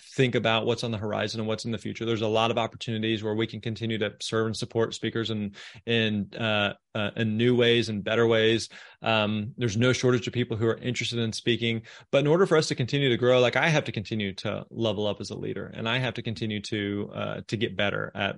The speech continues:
at leading people, leading teams, um, uh, recruiting, attracting great talent, continue to protect our culture, to, uh, continue to,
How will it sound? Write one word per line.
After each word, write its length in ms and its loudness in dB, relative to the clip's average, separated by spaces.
at 180 -6
leading 260 -2
people, 320 0
leading 220 -4
teams, 420 -4
um, 520 -4
uh, 340 -2
recruiting, 500 2
attracting 680 -2
great 260 -4
talent, 420 -2
continue 320 -2
to 100 -6
protect 640 -2
our 80 -4
culture, 600 0
to, 260 4
uh, 200 0
continue 360 -2
to, 240 -2